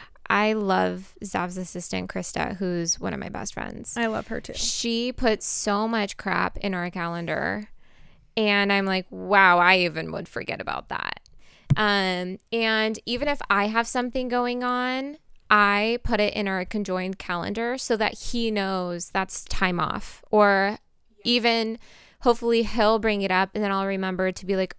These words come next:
Speaker 1: "Oh, just, like, so you know, I, I wanted to ask if you could watch the boys during the weekend. I
Speaker 2: Mm-hmm.
Speaker 1: know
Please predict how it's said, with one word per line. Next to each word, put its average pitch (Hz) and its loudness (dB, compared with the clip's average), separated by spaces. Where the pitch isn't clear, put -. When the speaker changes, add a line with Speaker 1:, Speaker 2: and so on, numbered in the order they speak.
Speaker 1:
"Oh, 170 2
just, - -2
like, 190 -4
so - 0
you 180 -2
know, 170 -2
I, 175 -2
I 190 0
wanted 170 -4
to - -6
ask 165 -6
if 175 -10
you 175 -8
could - -8
watch - -4
the 180 -2
boys - -2
during 180 -4
the 170 -6
weekend. 190 -2
I 220 2
Speaker 2:
Mm-hmm. 202 2
Speaker 1:
know 180 -2